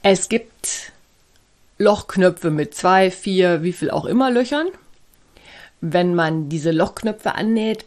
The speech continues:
sollte man bedenken, dass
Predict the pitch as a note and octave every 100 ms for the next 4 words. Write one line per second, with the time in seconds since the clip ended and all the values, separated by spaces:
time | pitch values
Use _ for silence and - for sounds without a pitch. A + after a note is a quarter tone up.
0 | - E3+ E3+ F3+ E3+ D#3 D3 E3 E3+ A3
1 | A#3+ A#3+ A3 - D#3 D#3+ D3+ D3 - -
2 | - - -